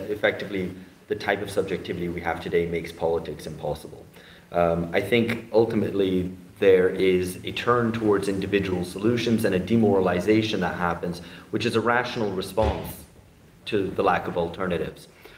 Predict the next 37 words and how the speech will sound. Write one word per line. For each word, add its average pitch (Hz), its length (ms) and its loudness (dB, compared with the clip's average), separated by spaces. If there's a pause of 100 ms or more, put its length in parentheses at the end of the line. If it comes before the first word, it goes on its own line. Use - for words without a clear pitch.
(180)
Um, 95 340 0
now, 104 160 2
of 95 80 -4
course, 117 200 -2
there's 113 160 -4
a 113 40 0
lot 107 140 4
of - 240 -10
cynicism 98 600 -2
there 90 200 0
as 85 160 -6
well, 98 340 2
so 92 140 -8
that 92 320 -2 (240)
it's - 240 -14
not 110 220 2
simply 95 240 -2
a 92 40 -2
matter 90 260 2
of 82 120 -6
turning 92 300 0
up 90 120 0
and 87 100 -4
making 87 260 -2
big 87 260 -4
promises 87 640 0 (220)
that, 78 260 -4
you 90 80 -8
know, 80 100 -6
"Hey, 87 320 -2
let's 85 200 -4
have 87 160 -2
a 87 40 0
revolution," 82 720 -4
or, 80 280 -4
you 87 80 -6
know, 78 120 -8